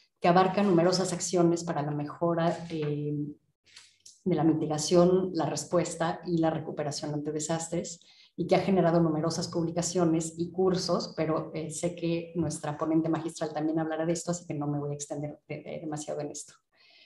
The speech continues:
Pero de particular interés, eh, tal vez resulta una conferencia que tendrá lugares a finales de enero de dos mil veintidós,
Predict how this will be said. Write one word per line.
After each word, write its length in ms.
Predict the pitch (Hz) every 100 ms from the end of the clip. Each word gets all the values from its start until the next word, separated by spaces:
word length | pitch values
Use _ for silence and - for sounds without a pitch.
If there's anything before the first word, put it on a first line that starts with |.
| _ -
Pero 240 | 220 226
de 100 | 226
particular 460 | - 175 175 196 208
interés, 560 | 214 196 185 180 - -
eh, 240 | 170 160
tal 140 | 170 175
vez 160 | 180
resulta 680 | 175 - 175 175 165 185 -
una 220 | 175 165
conferencia 520 | 165 160 170 170 160
que 80 | 151
tendrá 280 | 151 147 151
lugares 480 | 165 160 156 151 -
a 40 |
finales 680 | - - 156 160 170 156 147
de 260 | 151 151 143
enero 380 | 156 165 165 151
de 140 | 147
dos 180 | 147 151
mil 160 | 160
veintidós, 720 | 165 175 180 175 180 - -